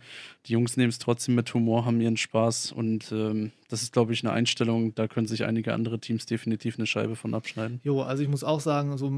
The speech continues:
Speaker 2: so im Umgang war es auf jeden Fall immer nett gewesen und von daher, also schöne Grüße gehen trotzdem auf jeden Fall raus. Ja, nun also die Liga zwei Realität. Wir haben seit Februar, auch hier gilt natürlich wieder diese Februar-Geschichte,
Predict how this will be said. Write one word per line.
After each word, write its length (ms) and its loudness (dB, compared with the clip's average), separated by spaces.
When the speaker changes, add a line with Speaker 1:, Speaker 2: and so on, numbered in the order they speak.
Speaker 2:
so 120 -6
im 100 -4
Umgang 460 2
war 120 2
es 120 -4
auf 120 -10
jeden 140 -4
Fall 100 -6
immer 160 -2
nett 240 -4
gewesen 520 0
und 320 -6
von 200 -10
daher, 440 -6
also 400 -10
schöne 280 2
Grüße 300 0
gehen 180 -2
trotzdem 320 -8
auf 100 -6
jeden 160 -4
Fall 140 -6
raus. 360 2
Ja, 220 4
nun 220 6
also 300 0
die 220 0
Liga 360 0
zwei 280 2
Realität. 640 0
Wir 200 0
haben 520 4
seit 360 0
Februar, 640 2
auch 180 -2
hier 160 0
gilt 140 -2
natürlich 300 -6
wieder 140 -2
diese 220 -6
Februar-Geschichte, 800 0